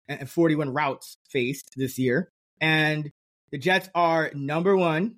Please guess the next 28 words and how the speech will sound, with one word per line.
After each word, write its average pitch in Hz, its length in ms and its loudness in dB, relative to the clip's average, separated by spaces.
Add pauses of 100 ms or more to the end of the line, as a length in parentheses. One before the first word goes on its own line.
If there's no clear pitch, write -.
in 135 120 -2
D 156 160 4
V 180 160 4
O 170 120 6
A 151 120 4
against 139 400 -2 (440)
number 143 260 0
two 262 240 0
wide 147 260 2
receivers, 139 360 -6
specifically 156 760 0 (300)
allowing 156 320 0
the 131 60 -4
fewest 147 360 -2
schedule 147 320 0
adjusted 123 600 -4 (360)
targets 208 320 2
per 196 80 -2
game 185 240 0
to 170 100 -4
number 170 220 -2
two 175 180 -2
wide 165 140 4
receivers, 151 540 -2 (200)
the 123 60 -8
fewest 147 600 0 (220)
schedule 139 400 -2
adjusted 120 400 -8